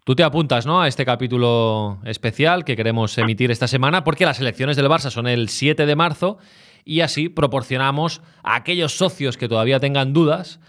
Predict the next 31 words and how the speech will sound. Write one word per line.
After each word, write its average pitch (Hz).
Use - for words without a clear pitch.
y 113
los 117
que 113
no 120
hayan 135
votado, 156
porque 104
hay 107
muchos 113
que 110
ya 117
han 127
votado 117
por, 107
eh, 95
correo, 127
pues -
más 143
argumentos 139
para, 95
para 98
que 101
su -
voto 104
sea 120
más, 95
más 113
sólido, 113
¿eh? 175
¿Te 110
apuntas? 110